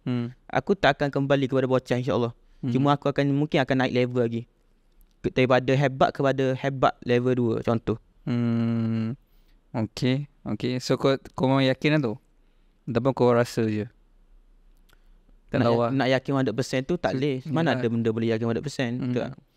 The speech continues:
Speaker 1: Betul, betul, betul, betul. So, kau sekarang dekat Uniza belajar apa tu?
Speaker 2: Iza Bachelor of English with Communication. Band, band.
Speaker 1: Oh.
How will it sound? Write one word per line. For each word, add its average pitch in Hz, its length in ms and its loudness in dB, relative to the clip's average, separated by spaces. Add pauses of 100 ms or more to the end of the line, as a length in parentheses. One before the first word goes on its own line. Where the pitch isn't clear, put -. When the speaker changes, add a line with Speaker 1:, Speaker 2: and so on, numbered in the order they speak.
(240)
Speaker 1:
Betul, 147 160 2
betul, 139 200 2
betul, 139 200 2
betul. 143 180 -2 (360)
So, - 140 -2
kau 220 160 4
sekarang 240 280 4
dekat 175 200 0
Uniza 180 280 2
belajar 151 280 2
apa 196 140 -2
tu? 120 140 -2 (420)
Speaker 2:
Iza 147 320 0
Bachelor 151 400 0
of 143 80 -2
English 123 480 -2
with 127 240 0
Communication. 127 640 -2
Band, 117 400 0
band. 110 160 -2 (560)
Speaker 1:
Oh. 196 560 4